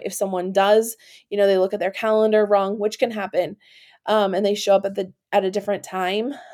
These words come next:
um, than they're supposed to be, I just exit them out of the waiting room and it's no big deal. Um, number seven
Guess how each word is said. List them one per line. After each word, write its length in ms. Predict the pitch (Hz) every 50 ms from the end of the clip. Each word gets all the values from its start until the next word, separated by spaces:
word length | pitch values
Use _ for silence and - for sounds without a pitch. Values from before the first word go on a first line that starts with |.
| - _ -
um, 300 | 214 214 208 202 196 196
than 100 | 196 196
they're 100 | 196 202
supposed 500 | 208 - 220 220 - 277 220 240 240 -
to 60 | 226
be, 220 | 208 208 202 185 - _
I 200 | - 196 190 196
just 340 | 190 190 185 170 - - - _ _
exit 300 | - 196 190 240 185 180
them 180 | 185 208 190 - -
out 160 | - 175 175
of 80 | 175 165
the 80 | 170
waiting 300 | 170 165 160 170 160 165
room 160 | 165 160 160 160
and 100 | 156 156
it's 180 | 160 156 -
no 120 | 160 147 143
big 180 | - 160 170
deal. 240 | - 104 98 - - _ _ _ _ _ _ _ _ _ _ _ _ -
Um, 440 | - 202 190 185 175 165 180 180 - _ _
number 460 | 214 202 190 190 226 220 247 254 277
seven 680 | 285 - - - 269 254 233 208 175 156 156 175 190